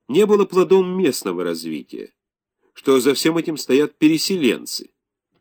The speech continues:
которые где-то ведь научились строить суда и плавать по морям?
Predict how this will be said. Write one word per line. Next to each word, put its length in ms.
которые 560
где-то 460
ведь 180
научились 520
строить 440
суда 320
и 80
плавать 440
по 60
морям? 400